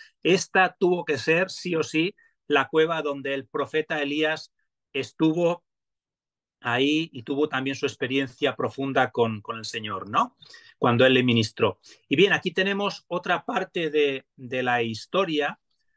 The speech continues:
ah, del monte Sinaí. Aquí vemos la cueva de Elías abajo y justo encima tenemos esta zona que le llamaremos la hendidura de la peña. ¿Os suena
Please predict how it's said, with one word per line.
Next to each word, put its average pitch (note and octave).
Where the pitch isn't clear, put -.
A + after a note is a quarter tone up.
ah, A2+
del A#2+
monte D3
Sinaí. D3
Aquí D#3
vemos D#3
la B2+
cueva D#3
de C#3+
Elías D3
abajo F#3
y D#3
justo A#3+
encima F3+
tenemos D#3+
esta D#3+
zona E3
que C#3
le C3+
llamaremos C3+
la C3+
hendidura C#3
de F3
la D#3
peña. D3
¿Os A2+
suena E3+